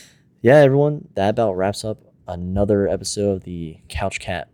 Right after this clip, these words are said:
podcast. Uh, thank you for tuning in. And if you haven't already,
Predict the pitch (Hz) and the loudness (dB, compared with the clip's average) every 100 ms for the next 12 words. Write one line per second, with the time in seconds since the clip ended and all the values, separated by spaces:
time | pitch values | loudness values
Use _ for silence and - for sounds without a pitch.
0 | _ - 107 - 135 143 - - _ _ | _ -6 -6 -4 -8 -8 -12 -18 _ _
1 | _ 85 76 76 71 - _ _ _ 101 | _ -14 -12 -14 -18 -20 _ _ _ -2
2 | 101 107 95 - 107 101 95 104 120 - | -2 -4 -4 -4 -2 0 0 0 -4 -10
3 | _ _ 87 85 82 80 80 - 78 73 | _ _ -14 -10 -12 -14 -20 -20 -20 -20
4 | 69 76 92 90 87 85 90 92 98 | -20 -8 -4 -2 -2 -2 -2 -2 -6